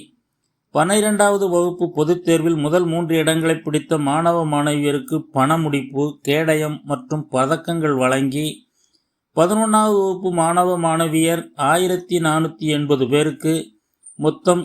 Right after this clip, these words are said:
எழுபத்தோரு லட்சத்தி முப்பத்தெட்டாயிரத்தி நாற்பது ரூபாய் மதிப்பில் விலையில்லா மிதிவண்டியை வழங்கினர். மாணவ மாணவியருக்கு விலையில்லா மிதிவண்டி வழங்கும் இந்த நிகழ்வில் முன்னாள் பேரூராட்சி தலைவர்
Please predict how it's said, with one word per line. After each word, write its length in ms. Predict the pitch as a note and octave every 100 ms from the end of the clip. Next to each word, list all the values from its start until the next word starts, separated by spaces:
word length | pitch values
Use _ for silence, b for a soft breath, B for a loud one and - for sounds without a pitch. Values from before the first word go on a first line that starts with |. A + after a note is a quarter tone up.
| -
எழுபத்தோரு 680 | C3+ F3 G#3 G3 - F#3 F3
லட்சத்தி 500 | E3 D#3 D#3+ D#3 E3
முப்பத்தெட்டாயிரத்தி 1080 | D3+ C3+ F#3 - F3+ E3 E3 D#3+ D#3 D#3 D#3
நாற்பது 420 | C#3+ C#3 C#3+ C3+
ரூபாய் 360 | C#3+ D#3+ E3 C#3+
மதிப்பில் 500 | C3+ C#3 C#3 D#3 D#3+ C#3
விலையில்லா 560 | C3+ E3 F#3+ F3+ E3+ E3
மிதிவண்டியை 640 | D3 D3+ E3+ D#3+ D3 C#3+ C#3+
வழங்கினர். 560 | C3 B2+ B2 A2 F#2 E2+ _ _ _ _ _ _ _ _ _ _ _ _ _ _ _ _ -
மாணவ 340 | E3 G#3+ B3 B3
மாணவியருக்கு 640 | A3 G3+ G3+ G3 G3 F3+ G3
விலையில்லா 500 | E3+ F#3+ G3+ G3 G3 F#3
மிதிவண்டி 480 | E3 F3+ F3+ F3
வழங்கும் 420 | E3+ D#3+ D#3+ E3+ C3
இந்த 200 | D3+ D3
நிகழ்வில் 540 | C#3+ C#3+ D#3+ D#3+ E3 - -
முன்னாள் 480 | D#3 F#3+ G3+ G3 F3+
பேரூராட்சி 720 | F3 G3 G3+ G3 F#3 D3+ F3+ E3 -
தலைவர் 440 | E3 D#3 E3 E3